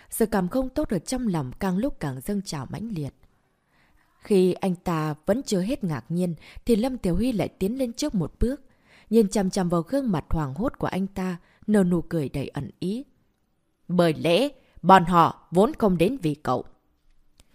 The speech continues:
Câu nói của Lâm Tiểu Huy giống như hòn đá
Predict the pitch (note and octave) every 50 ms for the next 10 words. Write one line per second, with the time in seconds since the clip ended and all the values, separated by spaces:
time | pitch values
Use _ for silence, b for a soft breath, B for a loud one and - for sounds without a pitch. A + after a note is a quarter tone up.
0 | _ - _ - F#3+ F#3 F3 F3 F3 G#3 C4+ - G3 E3 F3 A#3+ C4 A#3+ G#3+ -
1 | E3+ C#3+ C#3 F#3 G3+ G#3 G3 F3+ - F3+ G#3 B3+ C#4 C4 G3+ F3+ D3+ E3 D3+ -
2 | D3 D#3 G3+ C4+